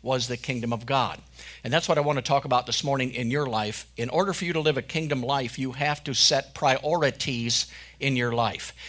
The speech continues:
If you go about drifting from day to day and just want to do this and want to do that, most of the time what you wanted to do, you don't end up doing anyway and putting off. So we're gonna talk about priorities. God wants us to come to a place to where Peter put it, we are a chosen generation,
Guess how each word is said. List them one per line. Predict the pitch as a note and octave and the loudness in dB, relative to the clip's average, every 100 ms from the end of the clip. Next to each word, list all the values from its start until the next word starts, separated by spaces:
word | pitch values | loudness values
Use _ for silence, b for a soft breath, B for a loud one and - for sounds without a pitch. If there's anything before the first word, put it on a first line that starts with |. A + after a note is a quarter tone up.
| B | B
If | B2+ A#2+ | -6 -2
you | |
go | D3 | 2
about | D#3+ C#3+ C#3 | 4 4 4
drifting | C#3+ D3+ D3+ C3+ | 0 -2 0 -4
from | - G#2+ | -4 -2
day | C#3+ D3+ D3+ | 0 2 2
to | B2+ | 0
day | C3+ C#3+ C3+ | 0 2 2
and | A#2+ | 0
just | A#2 G#2+ | -2 -4
want | A#2+ D3+ | -2 0
to | C#3+ | 0
do | C3+ | -2
this | C3 A2 - | -2 0 0
and | G#2 | -2
want | C3 C#3+ | 0 0
to | |
do | B2+ C3 | 0 -2
that, | B2 A#2+ - | 0 0 0
most | D3 D#3 | -2 -2
of | B2 | -2
the | |
time | C#3+ B2 | -2 -2
what | A#2 - | -2 -4
you | |
wanted | A2+ C3+ B2 | -2 -2 -2
to | |
do, | A2+ A#2+ | -2 -2
you | A2+ | -2
don't | A2 A#2 | -2 -2
end | A#2 A2+ | 0 -2
up | G#2 | -4
doing | A2+ A#2 A2 | -4 -2 -2
anyway | A2+ A2 A2 | -4 -4 -4
and | G#2 | -4
putting | - B2+ G#2 | -4 -4 -2
off. | A#2+ F#2+ - - B B | 0 0 -4 -10 B B
So | - B2 | -6 -4
we're | |
gonna | B2+ B2 | -2 0
talk | C#3 B2+ | 0 0
about | A#2+ A2+ - | 2 0 0
priorities. | - - A#2+ A#2+ C3 A2 D#2+ - - B B B | -8 0 2 2 2 2 -2 -4 -6 B B B
God | C#3 C#3 C3+ | 0 2 2
wants | C#3+ C#3 | 0 0
us | C#3 | -2
to | C#3+ | -2
come | - C#3+ | 0 0
to | C3+ | 0
a | A#2 | -2
place | - C#3 C#3 | 0 0 0
to | C#3 | -2
where | A#2+ A2+ | -4 -4
Peter | G3 F3 B2 | -4 -4 -2
put | C#3+ B2 | -2 -4
it, | - | -4
we | C#3 | -2
are | B2 A#2+ | 0 0
a | A#2 G#2+ - b - | 0 -4 -8 b -2
chosen | - F#3+ F#3+ D#3 | 2 2 2 2
generation, | C3+ A#2 G#2 G2 G#2+ B2 | 2 2 0 -2 -2 -4